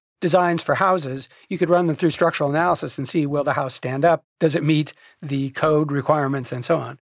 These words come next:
So you could check it. And for code, there's a subcommunity of people generating a proof of correctness of the code along with the code itself. So I'm a big fan, for instance, of the work of Talia Ringer at, uh, U I U C and her colleagues, where they're, they're doing this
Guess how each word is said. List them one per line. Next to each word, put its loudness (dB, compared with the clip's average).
So -2
you 0
could -6
check -2
it. -16
And -2
for -4
code, 4
there's 4
a 0
subcommunity 2
of -8
people 0
generating 0
a 0
proof -2
of -4
correctness 0
of -2
the -8
code -4
along 2
with 2
the -2
code 0
itself. -2
So 2
I'm 4
a 0
big 2
fan, 2
for -2
instance, -4
of -6
the 0
work -2
of -4
Talia 2
Ringer 2
at, -4
uh, -2
U 0
I 2
U -4
C -2
and -6
her 2
colleagues, -2
where 2
they're, 2
they're 0
doing 0
this -4